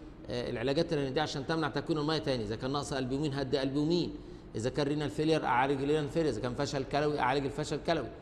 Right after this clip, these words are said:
وإلا المية هتتكون تاني، إذا كان فشل في ع-، في الكبد بعالج فشل الكبد وادي ألبيومين. لكن افرض إن أنا عندي، آه، constricted pericarditis تليف أو تحجر أو تكلس هذا البريكارديوم، هتعمل فيه إيه؟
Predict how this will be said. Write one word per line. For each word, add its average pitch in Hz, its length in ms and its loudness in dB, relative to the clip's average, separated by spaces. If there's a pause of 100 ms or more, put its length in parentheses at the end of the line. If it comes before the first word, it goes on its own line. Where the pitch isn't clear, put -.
(260)
وإلا 139 240 4
المية 151 180 2
هتتكون 151 420 2
تاني، 165 240 4 (600)
إذا 117 120 0
كان 143 200 -2
فشل 147 340 0
في 131 160 -2
ع-، 131 220 4
في 131 160 -4
الكبد 143 500 2
بعالج 127 280 2
فشل 147 260 -2
الكبد 147 380 0
وادي 147 260 2
ألبيومين. 147 440 2 (600)
لكن 156 460 2
افرض 170 300 4
إن 156 120 2
أنا 185 140 6
عندي، 170 440 4 (180)
آه، 135 300 2
constricted 156 600 2
pericarditis 165 540 2
تليف 165 680 4
أو 160 180 4
تحجر 147 800 2
أو 139 120 2
تكلس 160 640 2
هذا 143 240 2
البريكارديوم، 127 640 -2
هتعمل 143 260 -2
فيه 160 140 2
إيه؟ 151 160 4